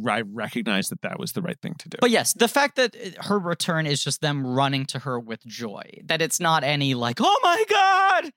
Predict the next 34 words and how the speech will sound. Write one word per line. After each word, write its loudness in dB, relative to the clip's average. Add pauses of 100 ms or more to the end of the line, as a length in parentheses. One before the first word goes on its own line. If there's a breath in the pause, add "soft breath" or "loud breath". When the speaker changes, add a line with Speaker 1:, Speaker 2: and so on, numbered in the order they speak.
(340 loud breath)
Speaker 2:
you 2
know, 4
and 4
there's 2
no 0
scolding 0
or -4
whatever. -6
It's -8
so, -4 (180)
uh, -4
nice. -8 (280)
And 2
it 0
is, -4
like, 0
it's -4
disarming, -2
that -6
final -4 (120)
Te -6
Fiti -6
sequence. -6
Like, 0
I 2
was -4
just, -8
still 2
having -4
seen -2
this 2
so 2
many 2
times, 0